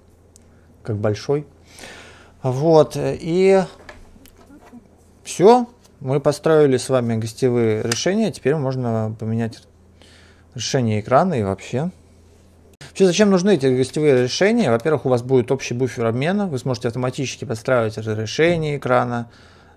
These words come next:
Э, там много всяких штук, типа drag and drop, м, поддержка три дэ дополнительная. В общем, без, м, вот этих вот замечательных гостевых разрешений работать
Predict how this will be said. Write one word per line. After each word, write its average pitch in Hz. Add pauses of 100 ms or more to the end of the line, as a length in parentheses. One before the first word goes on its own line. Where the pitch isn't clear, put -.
Э, 101
там 98 (160)
много 143
всяких 110
штук, 180
типа 117
drag 117
and 101
drop, 135 (800)
м, -
поддержка 107
три -
дэ 147
дополнительная. 123
В 120
общем, 123
без, 165 (560)
м, 120
вот 123
этих 131
вот 123 (720)
замечательных 117 (180)
гостевых 143
разрешений 139
работать 131